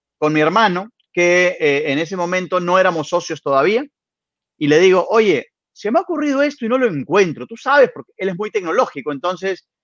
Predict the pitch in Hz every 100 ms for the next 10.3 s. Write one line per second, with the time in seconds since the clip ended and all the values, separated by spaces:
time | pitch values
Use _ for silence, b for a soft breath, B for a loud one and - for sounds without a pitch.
0 | _ - 196 196 190 _ 160 156 151 147
1 | 143 143 185 185 180 151 190 302 233 175
2 | 180 196 277 175 _ _ _ _ _ _
3 | - 165 180 226 - 220 285 247 175 165
4 | 175 180 277 294 - - - - 226 247
5 | 190 - 247 262 294 320 _ _ _ -
6 | 147 165 - _ _ 156 180 208 202 165
7 | 151 117 98 90 _ _ _ - 175 262
8 | 269 233 156 170 127 92 _ _ _ _
9 | _ _ _ _ - 131 147 156 135 117
10 | 107 113 110